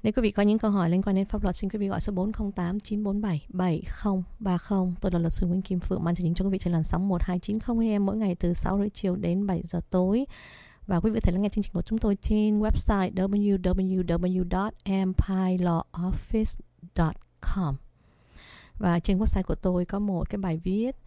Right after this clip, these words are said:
về, ờ, khẩn khoản yêu cầu để được xin vài đồng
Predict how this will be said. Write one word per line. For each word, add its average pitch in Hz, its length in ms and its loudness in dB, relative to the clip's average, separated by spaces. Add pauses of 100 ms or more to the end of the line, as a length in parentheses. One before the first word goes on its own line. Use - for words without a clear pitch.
(400)
về, 170 720 2 (560)
ờ, 156 280 0 (1160)
khẩn 170 180 0
khoản 165 500 -4
yêu 226 280 2
cầu 160 360 2 (320)
để 165 480 0
được 190 300 2 (640)
xin 233 320 2
vài 180 220 2
đồng 160 340 2